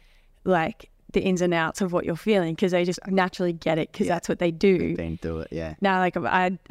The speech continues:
Speaker 1: mine's more physical contact, so we can beat each other up.
Speaker 2: Yeah.
Speaker 1: So, you know,
Speaker 2: <laughs>
Speaker 1: <laughs> like,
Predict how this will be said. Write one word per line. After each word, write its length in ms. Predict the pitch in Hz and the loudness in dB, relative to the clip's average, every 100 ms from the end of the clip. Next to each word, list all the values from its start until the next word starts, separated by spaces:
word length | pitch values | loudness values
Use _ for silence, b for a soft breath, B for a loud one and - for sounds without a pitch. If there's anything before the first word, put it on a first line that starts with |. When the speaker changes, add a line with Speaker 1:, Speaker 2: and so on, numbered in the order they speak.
| - | -10
Speaker 1:
mine's 380 | - 185 196 185 | -2 2 2 2
more 260 | 196 185 175 | 2 2 0
physical 480 | - 208 180 180 180 | 0 0 0 -2 -4
contact, 500 | - 196 196 180 - | 0 0 2 -2 -2
so 280 | 190 175 | 0 0
we 140 | 170 180 | 0 0
can 160 | 190 | 0
beat 180 | 175 180 | 2 2
each 160 | 180 - | 2 0
other 220 | 170 175 | 0 4
up. 280 | 233 190 202 | 4 2 0
Speaker 2:
Yeah. 60 | - | -2
Speaker 1:
So, 120 | - | -2
you 180 | 208 214 | 2 2
know, 100 | 269 | 2
Speaker 2:
<laughs> 40 | - | 0
Speaker 1:
<laughs> 0 | |
like, 760 | 180 - - 302 170 - - | -4 -4 -6 -10 -10 -14 -18